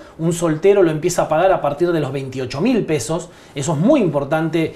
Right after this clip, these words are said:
y eso va a reactivar el consumo. También, eh, el gasto social en el dos mil dieciséis fue muy importante para contener aquellos sectores, eh, más vulnerables de la economía.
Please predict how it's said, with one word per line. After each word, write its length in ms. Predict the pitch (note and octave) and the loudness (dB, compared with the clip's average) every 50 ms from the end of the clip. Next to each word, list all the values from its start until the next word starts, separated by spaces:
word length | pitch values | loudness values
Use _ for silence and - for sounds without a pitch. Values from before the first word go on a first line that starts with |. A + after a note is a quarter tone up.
| - - | -12 -6
y 80 | C#3 D#3+ | -4 -4
eso 180 | D#3 F3 D#3 | -2 -2 0
va 100 | C#3+ D#3 | 0 0
a 20 | D#3 | 0
reactivar 540 | D3+ D3 C#3 B2+ G#2+ - C3+ C3+ D3+ E3 E3 | 2 0 -2 -4 -6 -6 -2 0 0 2 0
el 100 | D#3+ C#3 | 0 -2
consumo. 680 | C#3 C3 C3+ - - G#3+ A3+ G#3 F3+ E3+ E3 E3 E3+ - - - - - | -4 -8 -8 -8 -4 0 0 0 2 0 -2 -2 -4 -10 -20 -20 -20 -10
También, 480 | - C#3+ C#3+ D#3 E3+ F#3+ G3+ G#3 G#3 G#3 - - - - - - - | -6 -4 0 2 2 2 2 2 0 -4 -8 -18 -20 -20 -12 -4 0
eh, 300 | C#3 C#3+ C#3 C3+ C3 - - | 0 0 0 -2 -4 -4 -4
el 200 | D#3 D#3 D#3+ D#3+ | -2 -2 0 4
gasto 340 | G#3 G#3+ G#3 - - G#3 | 2 2 2 2 -2 -2
social 520 | - - E3 D3 - - G#3 G#3+ G#3 G3+ F#3 | -2 0 -4 -6 -4 2 4 6 6 6 4
en 100 | D#3+ D3+ | 2 0
el 100 | D3 D3 | -4 -4
dos 140 | D3+ C3+ D3+ | -4 -2 -2
mil 100 | F3+ F#3 | -2 0
dieciséis 440 | F#3 E3 B2 C3+ C#3 F#3 F#3+ F3 | 0 -2 -2 -2 2 2 2 2
fue 420 | - - F3 F3+ F#3+ F#3+ F3+ F3+ - - - - | 0 0 2 4 4 2 0 -2 -8 -18 -20 -10
muy 460 | - D3+ F#3 A3+ B3+ C4 A#3+ G3+ - - | -4 -2 0 0 0 0 -2 -2 -4 -2
importante 840 | E3+ D#3+ D#3 D3 - D3 D3+ D3 - C4+ C4+ A3 F#3 D#3 F3+ F3+ F3 E3+ | -2 -2 0 0 0 -2 -2 0 -2 0 0 0 0 2 2 2 2 0
para 300 | - - C#3 C3+ C#3+ - | -2 -4 -2 -2 -2 -4
contener 480 | D3 C#3+ C#3+ C3 D3+ D3 F#3+ A3 G#3 | -4 -6 -6 -4 -2 0 2 2 2
aquellos 340 | F3+ D#3 F3 E3+ - F3+ - | 2 2 0 -4 -4 -6 -6
sectores, 580 | - C#3+ - - F#3 F#3 F#3 F#3+ E3+ D#3 E3 E3+ F3 - | -6 -8 -6 -2 0 2 2 2 2 0 -4 -12 -14 -10
eh, 580 | B2 C3 B2+ B2 B2 A#2 A#2+ A#2+ A#2 A#2+ A#2 A2+ A#2+ C#3 D3 | -6 -4 -4 -4 -4 -4 -6 -6 -8 -8 -8 -8 -8 -6 -4
más 180 | D#3+ F#3 F#3 F#3 | -2 -2 -2 0
vulnerables 680 | F#3+ E3+ D3+ C#3 C#3 D#3+ A3 A#3+ G#3+ F#3+ F3 D#3 C#3+ | 0 0 -2 0 2 2 4 4 4 2 2 0 0
de 80 | C3+ C3 | -2 -4
la 80 | B2+ | -4
economía. 640 | B2+ B2+ C3 C3+ D3 F3+ A3+ B3+ A#3 G3 F#3+ F#3+ | -4 -6 -6 -4 -2 0 0 2 2 2 2 0